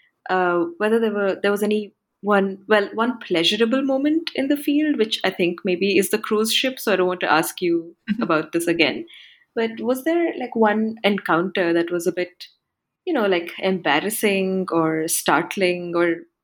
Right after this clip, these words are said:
Speaker 1: yeah, maybe if you could share a moment that was embarrassing from the field, along with a moment that was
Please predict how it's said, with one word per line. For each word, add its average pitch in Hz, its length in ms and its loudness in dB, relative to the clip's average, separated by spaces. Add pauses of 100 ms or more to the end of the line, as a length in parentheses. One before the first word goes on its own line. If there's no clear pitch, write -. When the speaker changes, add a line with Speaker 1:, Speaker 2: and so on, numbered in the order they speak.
(340)
Speaker 1:
yeah, 233 200 0
maybe 220 320 0
if 226 100 -4
you 247 80 2
could 233 140 -2
share 214 380 0
a 202 60 2
moment 190 340 0
that 180 140 0
was 175 100 -4
embarrassing 190 580 0
from 202 140 -6
the 190 80 -8
field, 180 480 0
along 180 260 0
with 196 120 -4
a 185 40 0
moment 160 360 0
that 165 160 -4
was 156 280 0